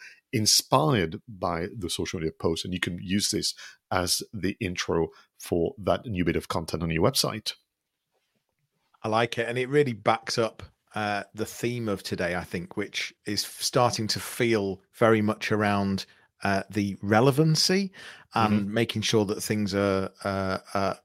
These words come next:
Speaker 2: are on point in terms of actually, am I producing content that people are actually wanting? And by looking at the social media post, what's performed well, well, that's gonna really,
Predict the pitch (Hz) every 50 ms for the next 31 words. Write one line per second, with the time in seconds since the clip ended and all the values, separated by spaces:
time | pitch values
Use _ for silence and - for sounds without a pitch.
0 | _ _ _ _ - 104 98 98 107 110 107 101 95 - - - 127 117 107 95
1 | - - 101 104 - - 113 107 104 104 98 98 101 113 117 110 - - - -
2 | 95 98 95 95 95 - _ _ _ _ _ _ _ _ - 117 117 117 117 113
3 | 104 104 104 101 101 101 92 - - - - - - - - - - - - 123
4 | 110 117 113 104 - 98 98 92 - 117 113 107 101 - 107 98 98 92 95 98
5 | 110 107 - - _ - 131 123 - 120 120 127 156 151 120 - 117 113 120 160
6 | 170 151 - 123 107 104 107 107 120 123 127 127 147 - - 143 135 127 117 120
7 | 123 - - 127 113 101 - 107 107 127 135 117 113 107 - 113 104 101 - 117
8 | 117 98 - - - - - 113 104 98 95 104 123 127 110 95 92 95 95 -
9 | - - - - _ _ - 117 110 110 120 120 - - 147 117 113 110 104 101
10 | 117 123 120 113 110 107 104 95